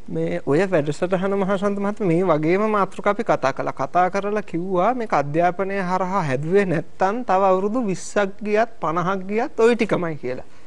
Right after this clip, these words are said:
මෙතන මේ පුටුවේ වාඩි වෙලාමයි මම කිව්වේ. ඌ අපේ මේ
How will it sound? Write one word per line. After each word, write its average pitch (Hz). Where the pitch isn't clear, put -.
මෙතන 208
මේ 208
පුටුවේ 233
වාඩි 240
වෙලාමයි 233
මම 180
කිව්වේ. -
ඌ 170
අපේ 165
මේ 147